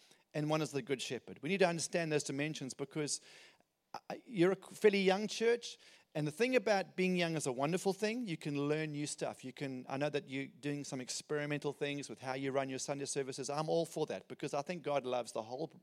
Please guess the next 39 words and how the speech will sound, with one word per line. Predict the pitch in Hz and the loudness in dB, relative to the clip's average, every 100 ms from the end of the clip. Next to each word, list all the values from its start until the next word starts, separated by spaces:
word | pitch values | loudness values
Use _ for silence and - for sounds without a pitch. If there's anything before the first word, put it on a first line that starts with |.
| 117 | -4
bride. | 117 113 113 127 - - - | 2 2 2 -2 -12 -20 -16
He | - 123 | -4 0
loves | 143 143 | 0 0
the | 151 | -6
church. | - 160 156 | -4 -4 -2
There's | - 113 | -6 -4
some | 160 160 | -2 -4
people | 156 - 127 | -6 -6 -8
that | - | -6
dress | 156 147 160 | -4 0 0
up, | 156 - - - - - _ - | -2 -6 -20 -20 -20 -20 _ -6
you | 160 | 0
know, | 156 151 147 - - _ _ _ _ _ _ - - 147 | 2 0 -2 -8 -16 _ _ _ _ _ _ -20 -20 -8
g-, | - | -2
they, | 147 | 0
on, | - 156 | 2 4
on | 156 156 | 2 2
Sundays | 165 165 160 160 131 | 2 2 2 0 -2
and, | 123 117 - | -4 -6 -6
you | 151 | -6
know, | 131 - - _ _ - _ _ _ _ _ | -4 -6 -12 _ _ -20 _ _ _ _ _
dress | 151 151 | -2 0
up | 156 | 0
like | 151 151 | -4 -2
mother | 156 156 | 0 0
and | 147 139 | -4 -4
call | 156 | -2
themselves | 147 143 135 | -2 -2 -4
father, | - 160 156 151 | 0 2 4 6
that | 220 | 6
kind | - 160 | 6 2
of | |
stuff, | - 143 - | 4 4 6
you | 156 | 4
know, | |
really | 165 220 190 | 8 8 6
funny | 151 196 180 | 4 4 4
stuff | 151 - 143 - | 2 2 2 2
and | 139 | -2